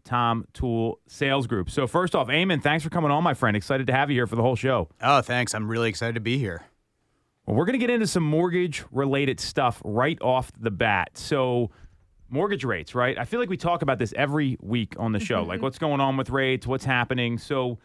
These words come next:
Speaker 1: we've seen 'em dance around a little bit, and last week rates dropped below five percent for the first time since April. They have since come back up into the mid fives as of today, and this is basically what a lot of folks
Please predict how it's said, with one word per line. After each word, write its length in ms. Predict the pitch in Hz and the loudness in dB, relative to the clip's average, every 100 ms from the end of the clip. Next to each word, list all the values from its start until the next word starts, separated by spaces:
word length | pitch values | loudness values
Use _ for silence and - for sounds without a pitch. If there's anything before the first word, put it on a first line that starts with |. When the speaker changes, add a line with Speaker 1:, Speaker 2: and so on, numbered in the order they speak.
| _ _ _ | _ _ _
Speaker 1:
we've 120 | 143 | -8
seen 280 | - 208 254 | -4 -2 0
'em 160 | 277 139 | -2 0
dance 360 | 135 160 175 | 0 0 -2
around 360 | 156 120 117 127 | 0 2 2 2
a 40 | |
little 200 | 101 98 | 0 -4
bit, 240 | 85 98 107 | -4 -4 -2
and 160 | 110 | 0
last 320 | 127 156 - | 2 2 0
week 160 | 151 135 | -2 -4
rates 400 | 120 135 135 - | -2 -2 -2 -6
dropped 420 | - 117 131 139 | -4 2 2 2
below 320 | 123 120 151 180 | 0 2 2 2
five 380 | - 147 147 | 2 2 2
percent 400 | - 139 139 120 | -2 -2 -2 -2
for 120 | - 117 | -2 -4
the 100 | 110 | -2
first 400 | - 160 - - | 0 -2 -4 -6
time 340 | 151 143 131 | -2 -2 -2
since 380 | - 135 113 - - | -2 -4 -4 -4 -2
April. 500 | 165 - 151 143 - _ _ _ | 0 0 0 0 -2 _ _ _
They 160 | - 131 | -2 2
have 200 | 123 117 | 2 0
since 440 | - 160 143 - | -2 -2 -2 -4
come 320 | - - 151 139 | -6 0 0 2
back 260 | 135 123 | 2 2
up 220 | 156 147 | 0 0
into 200 | 135 123 | 0 0
the 120 | 123 113 | 0 0
mid 260 | 120 101 | 0 0
fives 540 | - 170 160 156 151 135 | 0 2 4 2 2 0
as 180 | 120 | 0
of 160 | 117 101 | -2 -4
today, 640 | - 107 143 156 156 147 - _ _ _ - | -6 -4 0 2 0 -2 -6 _ _ _ -4
and 560 | 139 139 139 131 - - _ _ _ | 0 2 2 0 -4 -16 _ _ _
this 260 | 117 156 269 | -4 -2 0
is 200 | 233 127 | -2 -4
basically 640 | - 147 202 294 233 143 | -4 -2 -2 -2 -2 0
what 120 | 120 | 2
a 40 | 113 | 2
lot 240 | 113 147 | 2 2
of 80 | 143 | 0
folks 280 | 160 123 | -2 -2